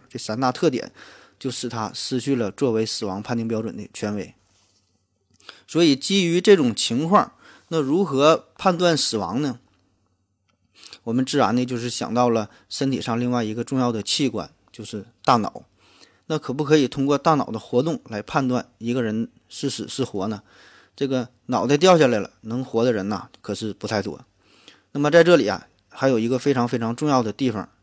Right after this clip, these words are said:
就是这个一定要明确一下。可以说呀，这是今天节目最关键的地方。嗯，所以麻烦大家保持一分钟的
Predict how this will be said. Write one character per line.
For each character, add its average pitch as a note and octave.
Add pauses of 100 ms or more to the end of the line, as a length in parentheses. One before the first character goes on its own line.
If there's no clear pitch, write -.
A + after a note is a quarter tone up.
就 A2+
是 F2
这 C3+
个 A#2
一 A2
定 C3+
要 C#3
明 A#2+
确 C#3
一 G#2
下。 A2+ (360)
可 -
以 D3
说 B2+
呀， A2+
这 C#3
是 B2+
今 D3+
天 C3+
节 A#2
目 B2+
最 C3
关 B2
键 D3
的 B2
地 B2+
方。 A2 (460)
嗯， A#2
所 C3
以 B2
麻 A2
烦 C3
大 C3
家 A#2+
保 G#2+
持 B2
一 C#3
分 B2+
钟 A#2
的 A2+